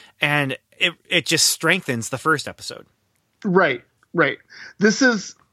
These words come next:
Speaker 2: s-, these two episodes are so good and so well planned. You get the impression that this is, again, I, I'll say this again,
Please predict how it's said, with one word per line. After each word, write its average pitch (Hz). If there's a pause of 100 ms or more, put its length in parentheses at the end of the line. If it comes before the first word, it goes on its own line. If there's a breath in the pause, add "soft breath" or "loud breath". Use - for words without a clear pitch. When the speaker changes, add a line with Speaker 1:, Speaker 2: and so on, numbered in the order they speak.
(420)
Speaker 2:
s-, - (160)
these 208
two 220
episodes 147 (120)
are 147
so -
good 170
and 143
so 175 (100)
well 156
planned. 151 (340 loud breath)
You 180
get 208
the 208
impression 180
that 139
this 156
is, 143
again, 156
I, 135 (120)
I'll 135
say 147
this 135
again, 139